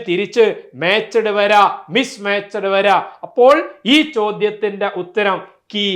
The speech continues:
നാലാണ്, ഓപ്ഷൻ ഡി. നെക്സ്റ്റ്, അക്രോപെറ്റൽ രീതിയിൽ വശങ്ങളിലായി പൂക്കളുണ്ടാകുന്ന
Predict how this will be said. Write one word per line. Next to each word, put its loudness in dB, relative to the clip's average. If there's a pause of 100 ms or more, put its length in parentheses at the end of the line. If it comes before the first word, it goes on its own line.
(260)
നാലാണ്, 2 (320)
ഓപ്ഷൻ -6 (400)
ഡി. -4 (960)
നെക്സ്റ്റ്, -8 (600)
അക്രോപെറ്റൽ 0 (200)
രീതിയിൽ -4 (460)
വശങ്ങളിലായി 2 (340)
പൂക്കളുണ്ടാകുന്ന 0